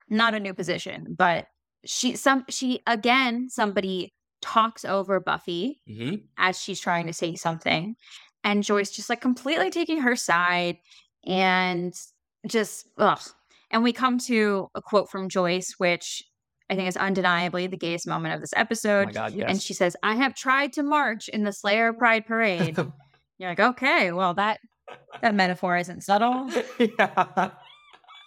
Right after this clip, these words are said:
Speaker 2: And when you watch it with the subtitles on, pride is capitalized too, which
Speaker 1: What?
Speaker 2: just
Speaker 1: Really?
Speaker 2: makes it even more clear. <laughs> Yeah.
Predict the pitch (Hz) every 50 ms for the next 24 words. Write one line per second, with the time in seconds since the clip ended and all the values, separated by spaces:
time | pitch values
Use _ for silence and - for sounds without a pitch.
0 | - - - 311 359 359 349 339 330 330 302 269 208 - - 190 180 185 180 165
1 | 185 180 185 185 180 170 165 160 165 - 247 214 208 208 196 - - 170 160 -
2 | - 135 135 131 - 160 160 165 175 170 170 170 165 170 170 180 165 - - -
3 | 131 131 135 143 147 147 147 127 113 - - 120 101 101 113 104 101 92 78 95
4 | 98 95 92 113 - - - - - - _ - 117 98 92 90 - - _ -
5 | 131 131 127 110 - - - - _ 440 480 143 131 131 - - - - - 269
6 | 285 294 320 370 - 131 127 120 - - 151 139 - 135 123 123 113 117 110 107
7 | 98 98 101 - - - 113 98 92 92 92 - - 160 185 - - - 233 -
8 | - 151 - - - - - - 202